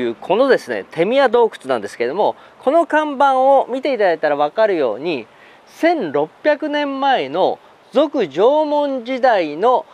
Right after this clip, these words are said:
壁画があるということで、今はですね、ちょっと今日休館ということで、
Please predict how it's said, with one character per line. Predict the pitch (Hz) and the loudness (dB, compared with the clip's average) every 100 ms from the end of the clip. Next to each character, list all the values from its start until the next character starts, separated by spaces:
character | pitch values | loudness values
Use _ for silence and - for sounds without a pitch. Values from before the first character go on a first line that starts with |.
| _ | _
壁 | - 170 196 | -8 -6 -2
画 | 202 185 | 0 2
が | 226 220 _ | 2 0 _
あ | - 185 | 0 0
る | 147 - - | 0 -6 -2
と | 165 | -2
い | |
う | 151 | 0
こ | 156 | -4
と | 135 | -4
で、 | 165 233 147 - _ - | 0 0 0 -8 _ -4
今 | 311 349 | 2 2
は | 247 | 2
で | |
す | - | -2
ね、 | - 127 | -4 -2
ち | 285 | -2
ょ | |
っ | 294 | 0
と | 240 | 0
今 | - 240 | 2 0
日 | - _ | 0 _
休 | - 285 359 339 | -4 0 2 2
館 | 349 311 277 | 0 -2 0
と | 269 | 2
い | 254 247 | 2 0
う | |
こ | 240 226 | 0 0
と | 156 | 0
で、 | 170 196 | 2 0